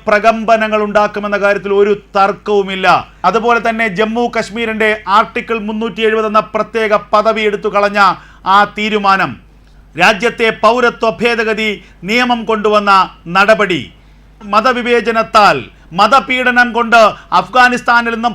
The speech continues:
പാകിസ്ഥാനിൽ നിന്നും ബംഗ്ലാദേശിൽ നിന്നും ഇന്ത്യയിലേക്ക് പലായനം ചെയ്ത് കുടിയേറേണ്ടി വന്ന ഹിന്ദുക്കളും സിഖുകാരും പാഴ്സികളും ജൈനരും ബുദ്ധരുമായ ആളുകളെ നമ്മളല്ലാതെ ആരാണ് സ്വീകരിക്കേണ്ടത്? അവർക്ക്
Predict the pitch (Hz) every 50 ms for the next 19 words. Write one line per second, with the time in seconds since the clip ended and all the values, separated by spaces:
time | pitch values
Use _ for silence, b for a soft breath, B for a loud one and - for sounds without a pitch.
0 | - 226 220 240 247 247 240 - - 240 233 240 240 226 226 233 226 202 226 226
1 | 220 240 247 240 240 233 240 233 175 240 233 226 240 226 233 233 214 175 175 B
2 | B B B 185 202 220 208 233 233 226 226 226 220 220 - 226 202 - - 214
3 | 214 226 233 233 226 226 226 226 226 226 214 180 233 233 233 226 226 226 220 196
4 | B B B B - 214 208 233 233 233 226 226 226 226 226 226 220 208 226 220
5 | 220 220 214 214 208 202 185 156 B B B B B B B B _ _ - -
6 | 226 226 240 233 247 233 - - 240 233 233 233 220 214 - - 247 - - 247
7 | 247 226 226 220 226 226 226 220 214 - 226 226 240 240 240 - 247 208 226 226
8 | 226 226 220 185 196 220 233 247 233 233 233 226 233 226 202 233 190 - 262 269
9 | 240 233 226 226 226 226 226 220 214 208 196 - B B B B 151 165 185 208
10 | 233 240 233 208 220 214 220 208 196 156 b b b b 165 175 185 196 220 233
11 | 233 240 226 220 220 220 220 214 214 214 208 214 202 208 214 220 220 220 208 208
12 | 208 202 185 - 214 214 190 202 196 202 - - 196 185 180 175 165 165 156 143
13 | - - b b b b b 175 196 220 262 254 254 - 262